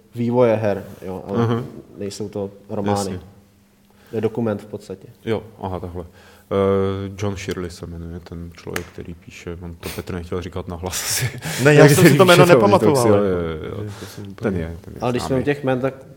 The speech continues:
Speaker 1: Pavle, mohl by si ještě jednou zopakovat jméno toho kvalitního člověka, který píše
Speaker 2: Greg
Speaker 1: příběh?
Speaker 2: Bear.
Speaker 1: Tak.
Speaker 2: Greg, B E R. A teda, jako kdyby jsem měl z jeho tvorby něco doporučit, tak, eh, to nebudou zrovna ty herní záležitosti, byť jsou kvalitně napsaný,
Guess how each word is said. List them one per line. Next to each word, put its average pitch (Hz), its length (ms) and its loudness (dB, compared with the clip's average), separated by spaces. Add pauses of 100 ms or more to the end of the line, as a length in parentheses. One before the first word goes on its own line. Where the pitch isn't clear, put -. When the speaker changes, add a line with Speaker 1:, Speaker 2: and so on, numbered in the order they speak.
(120)
Speaker 1:
Pavle, 120 240 0
mohl 127 160 -2
by 123 100 -4
si - 120 -8
ještě 123 180 -6
jednou 123 160 -2
zopakovat 123 480 -4
jméno 117 240 -4
toho 120 380 -8 (240)
kvalitního 113 480 -4
člověka, 113 400 -6
který 107 280 -10
píše 107 320 -14
Speaker 2:
Greg 117 300 0
Speaker 1:
příběh? 110 120 -4 (240)
Speaker 2:
Bear. 104 100 -10 (720)
Speaker 1:
Tak. - 140 -14
Speaker 2:
Greg, 110 360 -2 (400)
B 104 260 -4
E 107 80 -2 (180)
R. 95 140 -8 (560)
A 143 40 2
teda, 151 160 8
jako 139 140 4
kdyby 135 160 6
jsem 139 140 -2
měl 139 160 2
z 127 80 0
jeho 123 140 4
tvorby 123 280 0
něco 120 200 -2
doporučit, 110 520 -2
tak, - 280 -6
eh, 104 340 2
to 107 120 -4
nebudou 101 300 0
zrovna 101 220 -4
ty 104 100 -8
herní 98 280 -4
záležitosti, 101 540 -4
byť 101 220 0
jsou 104 120 -4
kvalitně 82 300 -8
napsaný, 101 400 -6